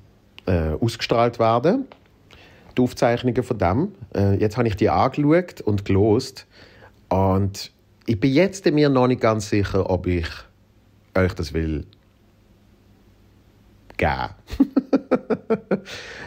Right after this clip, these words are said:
Ob ihr das könnt hören oder nicht, ähm, weil man hört irgendwie kein Publikum,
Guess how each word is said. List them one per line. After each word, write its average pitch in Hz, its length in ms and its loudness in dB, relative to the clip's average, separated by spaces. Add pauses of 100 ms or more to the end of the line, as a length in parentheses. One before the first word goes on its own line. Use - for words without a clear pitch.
(500)
Ob 151 280 2
ihr 151 100 4
das - 580 -2 (1000)
könnt 110 360 2
hören 90 400 2
oder 85 260 0
nicht, 117 440 0 (400)
ähm, 92 420 2
weil 92 80 2
man 92 160 2
hört 107 400 2
irgendwie 98 240 2
kein 95 220 -2
Publikum, 147 640 0